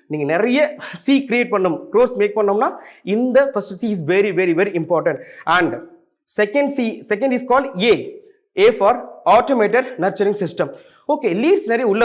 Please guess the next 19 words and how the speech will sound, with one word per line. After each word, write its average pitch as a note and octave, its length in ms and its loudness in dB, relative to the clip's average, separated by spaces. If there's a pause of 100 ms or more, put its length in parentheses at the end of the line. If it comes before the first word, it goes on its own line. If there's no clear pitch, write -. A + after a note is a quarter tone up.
வந்துருச்சு. F3 340 -2 (420)
இந்த B3+ 160 4 (120)
லீட்ஸை D#4+ 320 4
எப்படி F#3 180 -2 (500)
கஸ்டமர் A#3+ 400 -4
கன்வெர்ட் E3+ 240 -4
பண்றது, C3+ 180 -8 (100)
அவங்களை C#4+ 200 0
எப்படி G4+ 220 0
பே D#4+ 100 -2
பண்ண C#4+ 160 0
வைக்கிறது, F3 300 -4 (1080)
இது E3+ 140 -2
எல்லாத்துக்கும் G#3+ 320 2
மிகப்பெரிய G3+ 340 0
சேலஞ்ச், D#3+ 300 -2
ரைட்டா? C#3+ 200 -2 (480)
ஏன்னா B3 140 2 (160)
யாருமே G#3 300 0